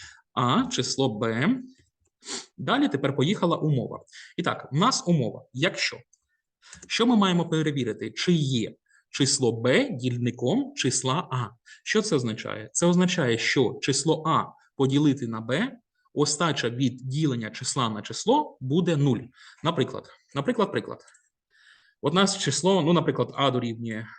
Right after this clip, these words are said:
п'ять, Б дорівнює два. В даному випадку число Б не являється дільником числа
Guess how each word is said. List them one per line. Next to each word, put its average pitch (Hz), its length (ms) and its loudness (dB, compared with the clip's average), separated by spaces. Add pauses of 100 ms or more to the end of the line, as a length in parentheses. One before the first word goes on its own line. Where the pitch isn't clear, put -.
(1300)
п'ять, 240 420 2 (280)
Б 135 220 0
дорівнює 139 640 2 (180)
два. 120 320 -2 (600)
В - 60 -6
даному 220 380 4
випадку 143 640 0 (140)
число 139 320 2
Б 151 220 4
не 202 120 6
являється 160 500 2
дільником 127 560 0
числа 135 580 -2